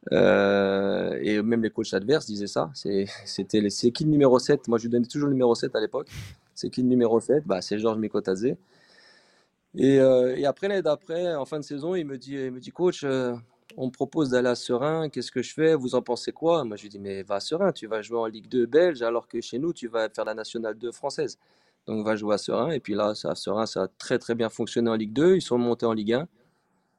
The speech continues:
Il est revenu, euh, il a fait la prépa avec Metz et il a fait un match contre Lille où il est rentré contre Lille dans les dernières minutes. Et puis après, il est retourné à Serein en Ligue un, en Ligue un belge. Ça s'est très bien passé aussi. Puis après, l'année d'après, il est revenu à Metz. Et puis après, on s-, on connaît son parcours, quoi.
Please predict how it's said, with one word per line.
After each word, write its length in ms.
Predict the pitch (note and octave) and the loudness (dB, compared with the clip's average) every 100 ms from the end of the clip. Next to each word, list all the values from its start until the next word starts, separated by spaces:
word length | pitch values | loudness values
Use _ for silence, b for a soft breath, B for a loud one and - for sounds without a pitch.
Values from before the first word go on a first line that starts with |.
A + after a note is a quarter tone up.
| _ _ _ | _ _ _
Il 160 | - A2+ | -2 4
est 40 | |
revenu, 520 | B2 B2 C#3 D3 D#3 D#3 | 4 4 4 6 6 6
euh, 1200 | C#3 B2 B2 A#2 A#2 A2+ A2 A2 A2 A2 A2 - - | 6 4 4 2 2 0 -2 -2 -4 -4 -6 -8 -8
il 140 | A#2 | -4
a 60 | A2+ | -6
fait 120 | - | -4
la 80 | A#2 | -6
prépa 360 | - A#2+ B2 B2 | -6 -10 -4 -4
avec 260 | A#2+ A#2+ | -6 -12
Metz 280 | C3+ D3 D3+ | -6 -6 -6
et 60 | A2+ | -10
il 100 | A2+ | -10
a 60 | |
fait 200 | A2+ A#2+ | -10 -12
un 140 | B2 C3 | -10 -6
match 220 | C#3+ C#3 | -4 -4
contre 320 | - A#2+ B2+ | -8 -12 -8
Lille 240 | B2+ C3+ B2+ | -6 -6 -6
où 60 | |
il 100 | A#2+ | -2
est 60 | A2+ | 0
rentré 540 | A2 A#2+ - C#3 C#3 _ _ _ _ _ | 0 -4 -6 -6 -6 _ _ _ _ _
contre 320 | - A2 - A#2 | -8 -6 0 2
Lille 220 | B2+ B2 | 6 6
dans 100 | A2+ | 4
les 80 | A2 | 2
dernières 340 | A#2 A2+ A2+ | 2 4 4
minutes. 380 | A2 A2+ D3+ - | 4 2 2 0
Et 40 | |
puis 140 | - A2+ | -2 0
après, 260 | G2+ C3 | 0 0
il 60 | A#2+ | 2
est 40 | |
retourné 400 | G#2+ - C3+ C3 | 0 -2 0 4
à 80 | B2 | 2
Serein 400 | A2+ A2+ A2 C#3 - _ _ - | 2 -2 0 -2 -6 _ _ -10
en 100 | A2 | -4
Ligue 280 | A2 A2 A2+ | -2 0 2
un, 260 | A2 A2 G2+ | 2 2 2
en 80 | |
Ligue 220 | G2+ G#2+ A2 | 0 0 0
un 80 | |
belge. 360 | G2+ A#2 D#3 - b b b b _ | 4 2 2 -6 b b b b _
Ça 140 | - | -8
s'est 180 | - G2+ | -6 -4
très 200 | G2+ A#2 | -2 0
bien 600 | A#2+ A#2+ A2 G#2 G2+ G2 F#2+ | 4 4 4 2 2 0 -2
passé 240 | G#2 - | -4 -2
aussi. 340 | G#2 - B2 | -2 -2 -4
Puis 220 | E3+ A2+ G2+ | -4 -2 0
après, 300 | F2+ G2 G#2 | 0 -2 -2
l'année 180 | F#2+ | 0
d'après, 280 | F#2 F#2 - | -2 -2 -2
il 20 | |
est 40 | G#2+ | -2
revenu 280 | G2+ G2 F2+ | 0 0 0
à 60 | |
Metz. 300 | F#2+ G#2+ - | 0 -2 -2
Et 60 | - | -8
puis 140 | - | -8
après, 180 | F#2 - | -10 -10
on 40 | G2+ | -14
s-, 100 | - | -14
on 100 | F#2+ | -12
connaît 280 | - G2+ | -4 -4
son 140 | F#2 G#2+ | -4 -2
parcours, 340 | C3 - F3 | -2 2 0
quoi. 160 | - | 0